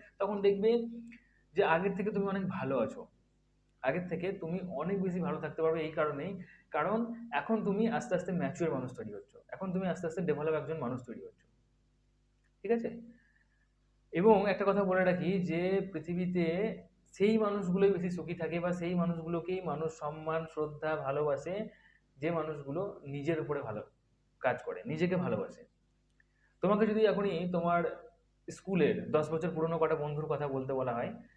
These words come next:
তাহলে তুমি হয়তো যে মানুষটার সাথে যোগাযোগ আছে সেই মানুষটার কথা বলতে পারবে,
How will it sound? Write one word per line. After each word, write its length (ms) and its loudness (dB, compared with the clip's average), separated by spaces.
তাহলে 320 2
তুমি 500 2
হয়তো 260 6
যে 120 4
মানুষটার 280 -2
সাথে 180 -4
যোগাযোগ 400 2
আছে 160 2
সেই 120 0
মানুষটার 320 -2
কথা 160 -2
বলতে 240 -2
পারবে, 220 0